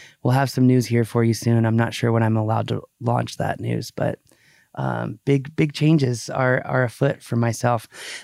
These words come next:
But anyway, I wanted to tell you all that because if you do wanna attend that last mapping class, we have been going over more software. Uh, we actually moved our mapping class. I need to re-record it 'cause now we go over Pix four D Matic.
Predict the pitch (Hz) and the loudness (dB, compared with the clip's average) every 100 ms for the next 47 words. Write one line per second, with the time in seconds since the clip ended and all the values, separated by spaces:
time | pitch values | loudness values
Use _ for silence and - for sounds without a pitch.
0 | - 165 180 170 170 180 180 175 165 160 | 0 2 4 4 4 4 2 4 4 4
1 | 151 151 147 143 147 139 131 143 147 151 | 4 4 2 0 2 2 2 4 6 4
2 | 139 131 143 135 123 135 135 139 139 139 | 2 2 2 2 0 -2 0 0 0 2
3 | 135 139 135 131 - _ _ - 139 143 | 0 2 2 0 -4 _ _ 0 2 2
4 | 147 160 156 147 147 135 139 - - - | 2 2 4 4 4 4 2 0 -8 -14
5 | - 131 139 160 202 214 156 147 165 - | 0 4 6 6 6 6 6 4 2 0
6 | 151 143 143 143 131 139 156 - - _ | 0 2 2 2 4 4 0 -4 -20 _
7 | - - 135 135 143 143 - 143 139 143 | -4 0 2 4 4 2 2 4 6 6
8 | 143 - 131 131 135 151 165 151 147 139 | 4 2 0 2 2 2 2 0 2 0
9 | 139 131 139 147 135 135 135 120 151 151 | 0 0 2 4 4 4 2 0 2 2
10 | 123 113 - - - - 135 147 156 143 | 2 0 -8 -20 -12 0 2 4 4 4
11 | 139 127 123 139 - - 123 123 123 117 | 4 2 2 -2 -2 -2 0 2 0 2
12 | 117 107 | 0 -2